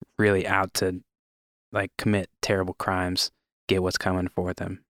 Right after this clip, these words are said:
while there's still, like, humor throughout of Brad Pitt's character being on <laughs> acid, and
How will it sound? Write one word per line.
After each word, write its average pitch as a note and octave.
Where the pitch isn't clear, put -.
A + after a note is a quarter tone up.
while G2+
there's G2
still, G2+
like, G2+
humor G2
throughout F2+
of F2+
Brad G2
Pitt's -
character F#2+
being F2+
on F#2
<laughs> -
acid, F#2
and F#2